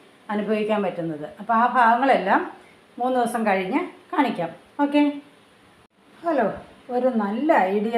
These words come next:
കിട്ടി. ആ മിക്സിയുടെ ബൗളിൽ മിച്ചയിരുന്ന ആ മാംഗോയുടെ പൾപ്പും ചീനിച്ചട്ടി, ഏഹ്, നോൺ സ്റ്റിക്ക് പാൻ അടുപ്പത്ത് വെച്ച് ചൂടാക്കിയല്ലോ. അപ്പം അതിനകത്ത് അടിയിൽ കിടന്നതും കൂടെ ഒക്കെ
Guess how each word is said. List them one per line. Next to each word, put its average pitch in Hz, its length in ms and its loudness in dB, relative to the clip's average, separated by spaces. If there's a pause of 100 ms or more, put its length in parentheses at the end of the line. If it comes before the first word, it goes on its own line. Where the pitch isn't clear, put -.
കിട്ടി. 160 220 -10 (840)
ആ 180 160 -6
മിക്സിയുടെ 262 560 2 (760)
ബൗളിൽ 214 380 2 (420)
മിച്ചയിരുന്ന 254 600 4 (340)
ആ 226 40 4 (140)
മാംഗോയുടെ 220 680 2
പൾപ്പും 185 380 -2 (680)
ചീനിച്ചട്ടി, 226 640 0 (520)
ഏഹ്, 190 420 -4 (120)
നോൺ 190 160 -4 (100)
സ്റ്റിക്ക് 262 300 -6
പാൻ 277 220 4
അടുപ്പത്ത് 262 400 0
വെച്ച് 254 240 2 (200)
ചൂടാക്കിയല്ലോ. 220 640 0 (180)
അപ്പം 196 180 -6
അതിനകത്ത് 254 480 -4
അടിയിൽ 254 240 2
കിടന്നതും 220 420 0
കൂടെ 214 160 0
ഒക്കെ 214 140 -6